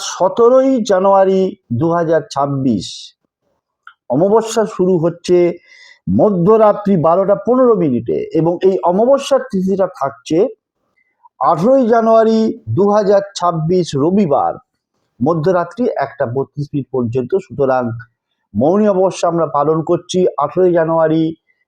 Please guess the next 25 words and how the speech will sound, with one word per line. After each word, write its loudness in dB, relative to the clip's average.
দু -2
হাজার 0
ছাব্বিশ -2
রবিবার 0
এবং 0
ওই 2
দিনই 0
ওই 0
ক্রিয়াটা -4
করতে -6
হবে। -4
প্রথমত 4
দর্শক 2
বন্ধু, 2
অমাবস্যা 2
এমন 0
একটা -2
তিথি, -4
যে 2
কোনো 4
অমাবস্যায়, -2
যে 2
যেখানে 2
নেগেটিভ 2
এনার্জির 2